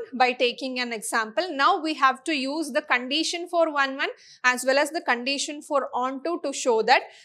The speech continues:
the given function is one one or onto. Now let's see here what is the condition for one one. So we have to take f of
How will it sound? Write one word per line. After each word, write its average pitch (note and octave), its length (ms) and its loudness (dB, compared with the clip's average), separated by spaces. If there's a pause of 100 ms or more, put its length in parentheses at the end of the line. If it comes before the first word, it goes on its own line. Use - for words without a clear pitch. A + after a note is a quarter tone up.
(120)
the C4 220 8 (320)
given D4 380 0
function C4 440 -2
is G#4+ 260 -2
one B3 340 0
one C#4 260 -4
or B3+ 200 8 (280)
onto. G3 380 -6 (680)
Now E4 140 4
let's E4+ 320 4
see F4 160 2
here D4+ 320 6
what E4 160 6
is E4+ 80 0
the G4+ 80 -2
condition E4 640 0
for D#4 240 2
one A#3+ 300 -4
one. D4+ 140 -2 (160)
So D4+ 420 0 (200)
we C#4+ 120 -4
have C#4+ 320 2
to F4+ 180 -4
take C4+ 300 4 (400)
f C4 240 -2
of E4+ 180 4